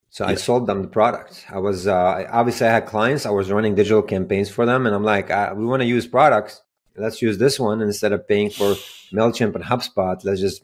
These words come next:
Speaker 1: pay for, for this
Speaker 2: Okay.
Speaker 1: product."
Speaker 2: Yeah.
Speaker 1: Um, so that's how I got the first clients. I also went out to a lot of speaking events and I pitched the product, and ultimately people come up to me after and they start learning about us.
Speaker 2: Yes.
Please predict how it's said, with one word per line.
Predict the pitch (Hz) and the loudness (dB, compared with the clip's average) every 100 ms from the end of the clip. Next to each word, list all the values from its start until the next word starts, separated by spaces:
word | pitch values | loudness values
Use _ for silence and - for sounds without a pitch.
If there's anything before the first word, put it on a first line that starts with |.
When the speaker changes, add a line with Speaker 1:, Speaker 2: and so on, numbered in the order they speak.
| - | 0
Speaker 1:
pay | 101 98 | 4 4
for, | - 98 101 | 4 4 4
for | 98 104 | 2 2
this | 143 | 2
Speaker 2:
Okay. | - | -2
Speaker 1:
product." | 90 73 - _ _ _ _ _ _ - | -4 -4 -8 _ _ _ _ _ _ -10
Speaker 2:
Yeah. | 101 - | -10 -6
Speaker 1:
Um, | 98 95 92 92 - _ _ _ _ _ - | 0 0 0 -6 -14 _ _ _ _ _ -10
so | 113 | -2
that's | 127 - | -2 0
how | 160 | 2
I | 139 | 2
got | 110 110 113 | 2 2 0
the | 104 | -2
first | 113 113 | -4 -6
clients. | - 143 143 | -4 -4 -2
I | 117 | -2
also | 160 156 | -4 -2
went | 156 135 | 0 2
out | 135 135 | 2 0
to | 127 | 0
a | 110 107 | 2 2
lot | 110 | 2
of | 101 | -2
speaking | - - 107 113 110 | -6 -8 -6 -2 0
events | 107 117 117 | 2 0 -2
and | 92 | -4
I | 87 | -6
pitched | - 113 107 - | -4 -4 -4 -4
the | |
product, | 107 113 110 110 - | -2 2 4 2 0
and | 95 92 | -6 -8
ultimately | - 101 113 104 113 | -6 -4 -4 -4 -4
people | 107 110 110 98 | -2 -2 2 0
come | 104 101 | 0 -2
up | 98 | -2
to | 104 | -4
me | 101 | -2
after | 95 98 - 101 95 92 _ _ _ _ _ - | 0 -2 -4 -4 -2 -4 _ _ _ _ _ -10
and | |
they | 95 | -8
start | 98 113 92 | -4 -4 -2
learning | 92 104 113 | -4 -6 -4
about | 113 120 | 2 2
us. | 131 131 - _ _ | 2 -6 -14 _ _
Speaker 2:
Yes. | - 104 - | -2 -2 -2